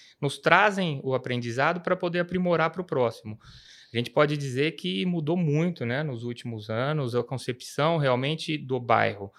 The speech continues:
é, o olhar do todo, não somente das, das casas em que vendemos. E aí vem com a questão que é natural que o Vitor começou, do comércio, serviços,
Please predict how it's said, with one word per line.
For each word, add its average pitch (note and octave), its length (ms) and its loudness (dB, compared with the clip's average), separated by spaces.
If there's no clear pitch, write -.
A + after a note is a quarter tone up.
é, G2+ 640 2
o A2+ 120 -2
olhar B2+ 500 8
do C3+ 140 -2
todo, A#2+ 480 0
não A#2 220 -2
somente A#2 440 -4
das, A2+ 200 -2
das G#2+ 220 -6
casas A2+ 440 2
em A2 60 -6
que G#2 140 -16
vendemos. G2+ 500 -8
E B2 140 4
aí C3 180 6
vem D3 220 0
com D3+ 160 -2
a C#3+ 60 -2
questão C3+ 360 -2
que A#2+ 220 -4
é A2 60 4
natural A2+ 420 -2
que A2+ 80 -8
o - 20 -8
Vitor A#2 200 -8
começou, C3+ 340 -6
do C#3 80 -4
comércio, A#2 640 2
serviços, A#2+ 680 -4